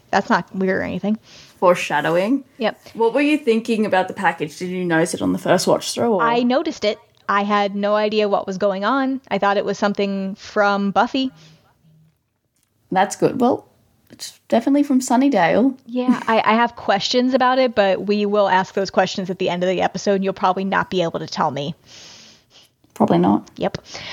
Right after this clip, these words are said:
Speaker 1: Anyway, so he tries to call out to his secretary and gets ritual sacrifice instead. <laughs> For goats, press one or say goats.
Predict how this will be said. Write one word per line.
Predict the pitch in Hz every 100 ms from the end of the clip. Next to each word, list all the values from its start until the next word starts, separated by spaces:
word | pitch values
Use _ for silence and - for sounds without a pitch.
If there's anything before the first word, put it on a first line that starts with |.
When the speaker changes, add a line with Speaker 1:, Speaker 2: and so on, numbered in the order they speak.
| - -
Speaker 1:
Anyway, | 294 185 113 - _
so | - - 233 226 226
he | 226 240
tries | - 269 311 -
to |
call | - 285
out | 254 240
to | -
his | 214 214
secretary | - 202 226 233 220 226 233
and | 202 208
gets | 202 -
ritual | - 190 - 208
sacrifice | - 190 - 233 277 285 -
instead. | 214 - 220 214 - - _
<laughs> | - 240 - - - - - - - - -
For | 262 269
goats, | 339 381 339 - - - - -
press | - 349 -
one | 330 220 -
or | 320
say | 339 - 226
goats. | 226 214 185 - - -